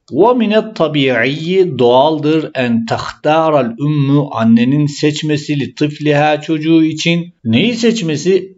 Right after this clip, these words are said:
Esbâgan me'mûneten, güvenilir boyaları seçmesi doğaldır. Nasıl güvenilir boyalar? La ethara lissummi fiha,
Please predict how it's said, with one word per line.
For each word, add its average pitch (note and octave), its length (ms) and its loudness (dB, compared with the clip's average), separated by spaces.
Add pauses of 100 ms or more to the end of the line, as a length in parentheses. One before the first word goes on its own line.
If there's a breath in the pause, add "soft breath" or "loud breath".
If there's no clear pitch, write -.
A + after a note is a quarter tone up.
Esbâgan G3 1200 0
me'mûneten, C#3+ 1000 -2
güvenilir A#2+ 720 2
boyaları A2+ 460 0
seçmesi G2 640 -8
doğaldır. F3+ 680 2 (140)
Nasıl F3+ 600 2
güvenilir A#2 720 2
boyalar? B2 640 0 (300)
La C#3 380 0 (120)
ethara D3+ 340 -2
lissummi B2 800 -2
fiha, B2+ 840 -2